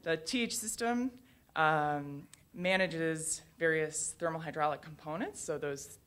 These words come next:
things that respond with a temperature, and then feed back to the reactivity. And the components themselves are the objects that the simulation runner, the user, has, uh, has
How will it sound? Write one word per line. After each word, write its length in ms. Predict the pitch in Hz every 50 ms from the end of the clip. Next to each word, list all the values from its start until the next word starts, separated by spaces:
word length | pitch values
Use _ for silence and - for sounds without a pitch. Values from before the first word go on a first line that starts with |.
| _
things 200 | - 160 160 160
that 100 | 160 156
respond 460 | 156 156 147 - - - 139 143 151 160
with 120 | 160 147
a 40 | 131
temperature, 600 | - - 135 139 156 180 - 240 240 262 285 294 - - - - - - - _ -
and 140 | - 147
then 140 | 151 143 143
feed 280 | 143 - - 175 160 147
back 240 | 143 139 151 151 -
to 100 | - 160
the 60 | 156
reactivity. 680 | 147 143 139 139 139 - - 170 175 202 240 269 330 - - - - - - - -
And 500 | - - 151 151 147 147 147 151 151 147 - - - _ _ _ - _ _ -
the 100 | 160 175
components 560 | 175 - 196 175 - - 214 214 208 190 -
themselves 640 | - 156 151 - - 175 175 196 220 262 262 226 - - -
are 100 | 151 147
the 140 | 151 -
objects 400 | - 156 139 - - 139 139 - -
that 240 | - - - - -
the 220 | - - - - - - _ _ _
simulation 720 | - - - 160 151 135 135 135 - - 139 123 123 123 123 - _ _
runner, 380 | 135 139 131 131 127 127 127 135 - -
the 80 | 151
user, 480 | 151 147 147 143 135 143 135 131 135 135 - -
has, 280 | - - - - - -
uh, 200 | - - - - - - - _ _ _ - - - - - - _ _
has 260 | - - 85 82